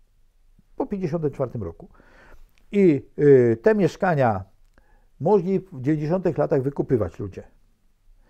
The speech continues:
Powstało jedenaście kancelarii, które przychodziły do takiej babci, bo to już najczęściej były starsze osoby,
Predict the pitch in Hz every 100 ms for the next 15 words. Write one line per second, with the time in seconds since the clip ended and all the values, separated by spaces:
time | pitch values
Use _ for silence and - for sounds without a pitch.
0 | _ _ - 151 - 185 175 151 151 165
1 | 147 - 147 127 131 131 175 180 175 147
2 | 147 139 135 147 127 123 - 107 113 -
3 | 156 190 170 - 131 127 - 113 107 -
4 | 98 - 101 92 101 131